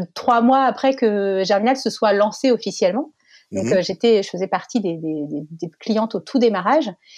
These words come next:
Speaker 1: Et j'étais
Speaker 2: Waouh.
Speaker 1: donc, euh,
Speaker 2: Early
Speaker 1: intra-,
Speaker 2: adopters.
Speaker 1: ouais, c'est ça.
Speaker 2: <laughs>
Speaker 1: En fait, j'étais intrapreneur, euh, dans, au sein du groupe La Poste.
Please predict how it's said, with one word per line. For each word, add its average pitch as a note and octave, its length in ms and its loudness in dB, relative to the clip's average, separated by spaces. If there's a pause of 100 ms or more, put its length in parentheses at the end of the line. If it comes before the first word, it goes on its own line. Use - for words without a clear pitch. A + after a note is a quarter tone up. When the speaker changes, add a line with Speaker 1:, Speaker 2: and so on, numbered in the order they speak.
(180)
Speaker 1:
Et G#3 120 0
j'étais A3+ 160 4
Speaker 2:
Waouh. A3 160 4
Speaker 1:
donc, A3+ 200 2
euh, A#3+ 200 4
Speaker 2:
Early C4+ 160 2
Speaker 1:
intra-, D4 160 2
Speaker 2:
adopters. A3 580 0
Speaker 1:
ouais, B3 240 6
c'est B3+ 140 0
ça. G#3+ 200 0
Speaker 2:
<laughs> - 300 -2
Speaker 1:
En A#3 60 2
fait, E4+ 100 2
j'étais B3+ 260 4
intrapreneur, C#4+ 920 2
euh, G3+ 260 6 (240)
dans, A3 140 4
au G#3+ 80 2
sein C#4 140 2
du C4+ 100 6
groupe A#3 180 2
La G#3 120 2
Poste. - 400 0